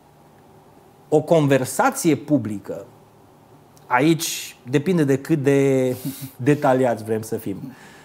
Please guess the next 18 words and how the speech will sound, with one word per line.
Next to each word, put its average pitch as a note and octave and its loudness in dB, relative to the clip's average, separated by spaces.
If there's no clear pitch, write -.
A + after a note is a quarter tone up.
Dar D3 0
probabil D#3 2
că D3 2
nu D3+ 2
e D3+ 4
cazul C#3+ 2
să - -6
fim C3 -2
foarte C#3 2
detaliați G2+ -6
și B2+ -2
totuși D3 -2
să C#3 -4
fim C#3+ -2
suficient C#3+ -2
de B2 -2
preciși. - -6
Uh, G#2+ -6